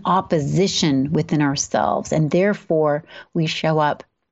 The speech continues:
fractured in our lives. And I see this sometimes with people fighting so hard to be perceived in a certain way, where they are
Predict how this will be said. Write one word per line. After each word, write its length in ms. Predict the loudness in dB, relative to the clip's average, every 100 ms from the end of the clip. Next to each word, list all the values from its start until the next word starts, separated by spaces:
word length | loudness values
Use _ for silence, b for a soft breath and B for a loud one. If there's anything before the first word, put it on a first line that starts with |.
| _ _ _ _ _ _ _ _ _ _ _
fractured 640 | -4 -2 0 0 -2 -2 -4
in 160 | -2 0
our 220 | 0 0
lives. 840 | 0 0 2 0 -2 -4 -6 -10 _ _ _ _ _ _ _ _ _ _ _ _ _ -2
And 140 | 2
I 60 | 2
see 260 | 0 0 2
this 240 | 0 -2
sometimes 520 | -2 -2 0 0 0
with 240 | -4 -10 -10
people 600 | -10 -6 -4 -4 -4 -8 _ _ _ _ _ _ _ _ _ _ _ _ _ _ _ _ _
fighting 420 | -2 0 2 0
so 340 | 0 0 0 0
hard 680 | -2 0 0 0 -2 -4 -6 _ _ _ _ _ _
to 80 | -2
be 160 | 0 0
perceived 580 | -2 -2 0 2 2
in 120 | 2 2
a 60 |
certain 420 | 0 0 2 2
way, 240 | 2 2 0
where 200 | 0 0
they 200 | 0 0
are 520 | 0 0 0 -2